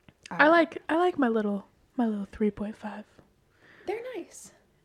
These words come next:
Speaker 1: I like 'em.
Speaker 2: I like 'em.
Speaker 1: Ah, next week, it's the third book, which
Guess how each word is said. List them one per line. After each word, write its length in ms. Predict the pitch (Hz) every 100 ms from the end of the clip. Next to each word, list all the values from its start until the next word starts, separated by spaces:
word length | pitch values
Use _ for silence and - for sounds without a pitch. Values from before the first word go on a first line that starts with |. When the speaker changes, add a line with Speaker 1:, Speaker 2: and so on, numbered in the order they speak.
| _
Speaker 1:
I 80 | 359 381
like 160 | 320
'em. 240 | 240 233 233 _
Speaker 2:
I 40 | 349 370
like 140 | 359 -
'em. 160 | 254 247 _ _ -
Speaker 1:
Ah, 240 | 269 226 - - -
next 420 | 247 269 269 -
week, 320 | 247 214 - _ - - - _
it's 160 | 277 -
the 80 | 262
third 300 | - 233 220
book, 300 | 208 196 - - - - - - -
which 260 | 294 302